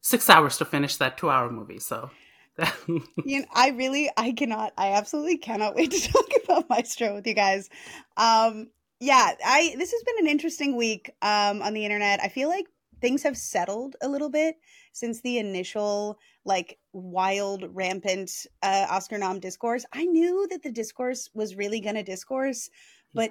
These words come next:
Speaker 2: man, even I was not prepared. Like, for
Speaker 1: <laughs>
Speaker 2: example, the episode I recorded last week, I recorded it, like, literally two hours after getting back from the Oscar nom announcements.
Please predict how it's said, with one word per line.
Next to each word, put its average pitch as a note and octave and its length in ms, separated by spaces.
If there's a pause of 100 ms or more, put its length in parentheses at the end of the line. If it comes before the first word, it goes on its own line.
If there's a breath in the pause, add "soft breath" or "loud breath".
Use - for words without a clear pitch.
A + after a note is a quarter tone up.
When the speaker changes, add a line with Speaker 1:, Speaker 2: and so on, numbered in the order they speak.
Speaker 2:
man, A#3+ 480 (260)
even F#4 280
I D4+ 380
was B3 200
not A3+ 320
prepared. F#3 560
Like, A#3 340
for C4 120
Speaker 1:
<laughs> - 20
Speaker 2:
example, B3 400
the A3 200 (160)
episode B3+ 280
I B3+ 40
recorded A#3+ 400
last C4+ 220
week, C#4+ 200
I - 40
recorded D#4+ 400
it, D4 100
like, G3+ 160
literally G#3+ 400
two G3+ 260
hours G3 460 (240 soft breath)
after G3 240
getting G3 240
back F#3 240
from - 120
the F#3 80
Oscar F#3 340
nom G3 140
announcements. F#3 600